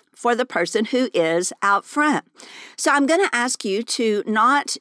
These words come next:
disregard those desires of your heart, those skills and talents and things you're really top notch at. And you know it. And I want you to give some thought to how those might just be a strong signal from God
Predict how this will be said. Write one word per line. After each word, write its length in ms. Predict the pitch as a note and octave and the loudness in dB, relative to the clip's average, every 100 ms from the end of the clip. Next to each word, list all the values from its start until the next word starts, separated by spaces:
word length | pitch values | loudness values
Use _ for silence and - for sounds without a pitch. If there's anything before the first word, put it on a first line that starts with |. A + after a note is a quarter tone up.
| F3 C#4+ | -4 0
disregard 840 | C4+ D4+ C4+ G3 G3+ F#3+ F3 E3+ | 0 0 0 0 0 2 0 0
those 280 | F3 E3 - | 0 0 -2
desires 720 | E3+ - F#3 G#3+ C#4 D4+ B3+ | -6 -2 0 2 0 0 -4
of 120 | G3 | -4
your 140 | D#3+ | -8
heart, 520 | E3 A3+ G#3+ G#3+ F#3 | -4 2 2 2 -2
those 180 | F3+ D#3 | -6 -6
skills 600 | - - C4+ C4+ C4+ B3 | -6 -4 0 2 2 0
and 180 | E3 E3 | -6 -8
talents 640 | - A3+ G#3+ G#3+ G3+ G3+ | -4 0 2 2 0 -2
and 160 | - E3+ | -8 -2
things 300 | A#3 A#3+ A3+ | 0 0 0
you're 120 | F3 | -2
really 460 | E3+ G#3 B3 G3+ F3+ | 0 0 2 2 -2
top 340 | - G3 A3 | -2 0 0
notch 460 | F#3+ F3 E3+ G#3 F#3 | 0 2 2 0 -2
at. 300 | D3+ E3 - _ _ _ _ _ _ - | 0 0 -2 _ _ _ _ _ _ -4
And 200 | A3 A#3+ | -2 0
you 140 | B3 | 2
know 280 | B3 B3+ C#4 | 2 2 2
it. 140 | F3 - - - - - - - | 0 -2 -12 -18 -16 -16 -16 -4
And 160 | B3+ C4 | 2 4
I 80 | B3 | 4
want 360 | C#4 E4+ G4+ | 4 2 0
you 300 | C4+ A3+ B3+ | 2 2 2
to 380 | - - A#3 A3+ _ D#3 | 0 -4 -2 -4 _ -2
give 220 | A3+ C4+ | 0 2
some 260 | - D#4 D4+ | 2 2 2
thought 380 | G#3 E3+ E3+ - | 2 2 2 0
to 180 | G3+ | -2
how 340 | F3 - B3+ B3 | -2 0 2 2
those 440 | F#3+ G3+ B3+ C4+ | 0 0 0 0
might 400 | A3 G#3 G#3+ E3 | -2 -2 -4 -6
just 520 | - C#4 D#4 D4+ - | -4 0 0 -2 -6
be 320 | A3 G#3+ D#3+ - | 0 2 2 -2
a 40 | |
strong 520 | F3 - A3 B3 D4 D4+ | -8 -2 2 4 4 4
signal 440 | - A#3 A3 G3 | 2 0 0 -4
from 280 | - F3+ F#3 | -4 -6 -2
God 380 | F#3 E3 C#3+ | 2 2 0